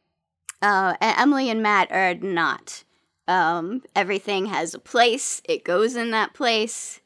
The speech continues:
Uh, it's very tidy. And so over the past few months, our stuff has expanded a little bit. It's takes up the coffee table a little bit.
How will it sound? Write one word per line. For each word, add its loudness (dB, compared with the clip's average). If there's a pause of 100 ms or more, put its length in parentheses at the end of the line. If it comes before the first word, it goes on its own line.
(360)
Uh, 4
it's -4
very -2
tidy. -8 (440)
And 2
so 6
over 6
the 2 (400)
past 4
few -4
months, -2
our 4
stuff -2 (360)
has -2
expanded -2
a -6
little -4
bit. -6
It's -10
takes -6
up -4
the -8
coffee 2
table -4 (460)
a -2
little 0
bit. -2